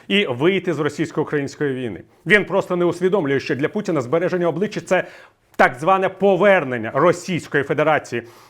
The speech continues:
до кордонів Радянського Союзу тисяча дев'ятсот дев'яносто першого року, а все інше, і російський президент, і десятки мільйонів його шовіністично хворих співвітчизників будуть вважати поразкою Росії.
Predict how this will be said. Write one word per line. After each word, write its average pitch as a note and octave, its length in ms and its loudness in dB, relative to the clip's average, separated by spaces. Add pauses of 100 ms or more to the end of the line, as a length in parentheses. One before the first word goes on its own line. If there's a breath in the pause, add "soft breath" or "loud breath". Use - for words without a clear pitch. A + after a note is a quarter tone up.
(120)
до E3 240 4
кордонів D#3 480 2
Радянського C#3+ 460 -2
Союзу D3 320 0
тисяча D3 240 -4
дев'ятсот C#3 280 0
дев'яносто D3 340 -2
першого F#3+ 320 0
року, A3+ 200 0
а F3+ 80 4
все G#3 240 -2
інше, G#3 460 -2
і G3 100 2
російський E3 500 -2
президент, C3 420 -2 (240 loud breath)
і G#3 200 4
десятки F3 680 0
мільйонів C#3+ 420 0
його D3 260 2 (100)
шовіністично E3 800 -2
хворих D3+ 380 0
співвітчизників E3 880 -4
будуть D3+ 380 0
вважати F3 400 2
поразкою E3+ 720 2
Росії. B2 480 -4